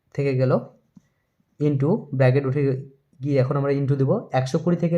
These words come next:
নব্বই মাইনাস করলে আসবে তিরিশ, into একশো কুড়ি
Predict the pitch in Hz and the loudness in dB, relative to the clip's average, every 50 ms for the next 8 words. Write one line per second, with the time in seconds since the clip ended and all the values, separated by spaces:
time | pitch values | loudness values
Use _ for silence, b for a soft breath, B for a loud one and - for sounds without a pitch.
0 | 160 143 139 135 143 151 151 156 - b b b b b b b b b b _ | 0 0 2 2 2 2 2 0 -6 b b b b b b b b b b _
1 | _ - 127 127 127 135 143 143 - - 143 143 143 143 135 131 123 123 127 127 | _ -4 0 2 2 2 2 0 -2 -4 -4 -2 0 0 2 2 0 0 0 -2
2 | 127 131 - 135 135 135 143 170 - - - - - _ _ _ _ _ _ _ | -2 -2 -2 -2 0 0 0 -2 -4 -6 -10 -18 -20 _ _ _ _ _ _ _
3 | _ _ _ _ _ _ _ _ _ _ _ _ _ _ _ - _ _ _ _ | _ _ _ _ _ _ _ _ _ _ _ _ _ _ _ -20 _ _ _ _
4 | _ _ _ _ _ _ _ _ - - - 143 143 135 143 156 160 - - - | _ _ _ _ _ _ _ _ -20 -10 -6 -4 -2 -2 -2 -2 -2 -6 -6 -4
5 | 123 123 127 - - 165 151 165 160 | -4 -4 -4 -4 -6 -4 -2 -2 -2